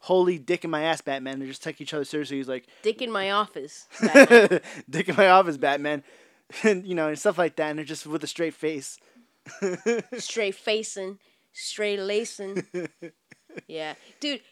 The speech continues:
Speaker 2: Like, out of all the movies we've ever watched at our Batman parties, uh,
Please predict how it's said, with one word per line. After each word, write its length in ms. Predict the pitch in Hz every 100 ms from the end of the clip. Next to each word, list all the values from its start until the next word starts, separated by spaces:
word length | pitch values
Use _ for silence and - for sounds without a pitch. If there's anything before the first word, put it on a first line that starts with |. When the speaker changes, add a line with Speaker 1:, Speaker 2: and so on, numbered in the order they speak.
| -
Speaker 2:
Like, 200 | 214 208
out 120 | 233
of 140 | 233
all 180 | 233 285
the 80 | 302
movies 400 | 262 247 233 180
we've 160 | 202 202
ever 240 | 202 196
watched 380 | 185 180 185 -
at 140 | 175
our 120 | 180 170
Batman 440 | 175 180 190 160
parties, 480 | 170 151 139 156 - _ _ _ _ _ _ _ -
uh, 340 | 180 180 175